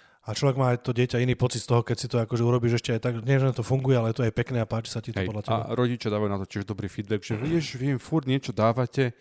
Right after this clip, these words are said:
Speaker 2: že, že proste, no. A ja som, ja mám z toho super pocit proste.
Speaker 1: To je už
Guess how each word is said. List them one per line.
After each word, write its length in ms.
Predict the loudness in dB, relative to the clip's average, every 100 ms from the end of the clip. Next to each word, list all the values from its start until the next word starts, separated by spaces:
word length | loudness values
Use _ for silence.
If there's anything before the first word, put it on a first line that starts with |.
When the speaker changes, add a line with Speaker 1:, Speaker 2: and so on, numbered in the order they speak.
| -20 -20 -20 -18
Speaker 2:
že, 480 | -8 -2 2 2 0
že 160 | -4 -8
proste, 640 | -6 -8 -8 -8 -6 -8 _ _ _ _ _ _ _ _
no. 240 | -8 -8 -10 _ _ -8
A 240 | -4 -2
ja 100 | -2
som, 220 | -2 -6 -8 -8 -8 -6 -4
ja 160 | 0 4
mám 160 | 4
z 80 | 2
toho 100 | 0
super 300 | 0 -2 -4
pocit 300 | -4 -8 -8 -16
proste. 400 | -16 -16 -18 -18 -12 -12 -12 -20 -20 _ _ _ _ _ _ _ _ -20 -16
Speaker 1:
To 80 | -4
je 160 | 2 4
už 140 | 2